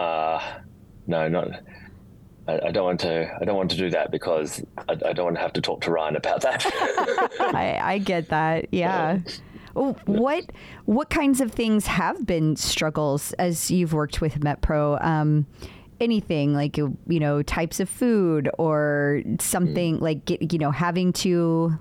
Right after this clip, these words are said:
Speaker 2: <laughs> not eat ice cream, like anything that has
Speaker 1: Yeah.
Speaker 2: surprised you that you've had to struggle with?
Speaker 1: Well, I might, I might a-, answer that slightly differently to start with. Um, one of the things that,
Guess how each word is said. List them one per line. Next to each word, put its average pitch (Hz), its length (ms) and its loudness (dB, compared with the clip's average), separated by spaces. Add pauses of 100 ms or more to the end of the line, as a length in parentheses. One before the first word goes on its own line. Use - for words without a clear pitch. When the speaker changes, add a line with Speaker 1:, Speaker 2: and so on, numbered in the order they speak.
(140)
Speaker 2:
<laughs> 165 160 2
not 156 320 6
eat 202 140 4
ice 233 200 2
cream, 143 340 4
like 156 240 4
anything 226 640 4
that 170 220 4
has 180 200 4
Speaker 1:
Yeah. - 80 0
Speaker 2:
surprised 175 500 2
you 160 420 4 (140)
that 160 140 2
you've 175 120 4
had 151 280 0
to 143 400 2 (160)
struggle 143 400 -2
with? - 180 -2 (2250)
Speaker 1:
Well, 117 160 0
I 101 60 0
might, 143 280 0 (100)
I - 60 -2
might 127 260 0 (460)
a-, - 40 -4 (180)
answer 92 420 0
that 87 300 -2
slightly 92 340 -2
differently 87 520 -2 (100)
to 80 120 0
start - 440 -2
with. - 300 -2 (240)
Um, 78 460 0 (380)
one 101 260 0
of 107 100 2
the 87 100 2
things 82 340 0
that, 78 160 0